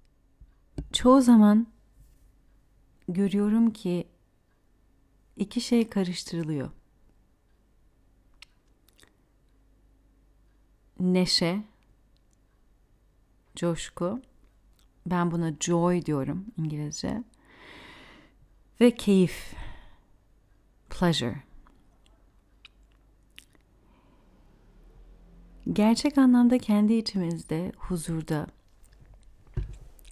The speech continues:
sevgi duygusunda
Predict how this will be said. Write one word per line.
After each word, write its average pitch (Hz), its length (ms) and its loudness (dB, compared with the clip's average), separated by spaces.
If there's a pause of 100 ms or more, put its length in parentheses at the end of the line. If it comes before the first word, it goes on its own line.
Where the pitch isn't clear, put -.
(2750)
sevgi 185 460 -2
duygusunda 151 800 -4